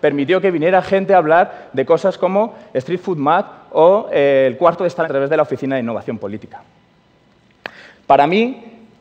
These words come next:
lo más importante de esa noche pasa por exactamente lo que os contaba al principio. Un montón de gente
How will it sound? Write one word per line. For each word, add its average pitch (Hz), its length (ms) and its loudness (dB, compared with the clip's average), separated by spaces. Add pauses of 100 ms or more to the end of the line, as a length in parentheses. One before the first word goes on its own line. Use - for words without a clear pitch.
(140)
lo 156 140 0
más 202 180 2
importante 202 480 0
de 196 60 0
esa 190 180 0
noche 208 380 -2 (420)
pasa 220 340 2 (180)
por 160 140 0
exactamente 202 460 -2
lo 196 80 2
que 170 80 -2
os - 80 -14
contaba 165 260 0
al 156 80 -2
principio. 147 480 -8 (340)
Un 175 140 -4
montón 196 300 2
de 233 80 6
gente 220 480 0